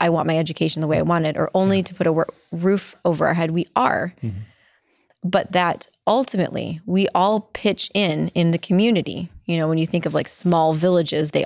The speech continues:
Speaker 1: all pitch in and hire a butcher, and everybody butchers their, you know, their
Speaker 2: Yeah.
Speaker 1: pigs at the same time. And then you have a huge party, and everybody looks forward to that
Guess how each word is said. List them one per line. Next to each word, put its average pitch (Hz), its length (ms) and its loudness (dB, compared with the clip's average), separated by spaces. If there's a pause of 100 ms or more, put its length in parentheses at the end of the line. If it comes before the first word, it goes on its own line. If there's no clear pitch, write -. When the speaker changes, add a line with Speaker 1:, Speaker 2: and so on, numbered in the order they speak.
Speaker 1:
all 165 220 2
pitch - 320 -4
in 170 180 2
and 156 140 0
hire 160 300 2
a 160 60 4
butcher, 170 400 0
and 151 100 0
everybody 170 400 2
butchers 170 460 0
their, 170 160 2 (520)
you 185 120 2
know, 170 160 6
their 170 280 2 (360)
Speaker 2:
Yeah. 107 200 -10
Speaker 1:
pigs 208 340 2
at - 100 0
the 180 80 2
same 175 240 4
time. 175 320 2
And 175 160 4
then 175 100 4
you 185 120 4
have 180 120 2
a 175 40 2
huge 185 380 -2
party, 214 460 -2
and 165 100 0
everybody 196 380 2
looks 196 200 0
forward 196 240 0
to 185 40 -2
that 185 180 0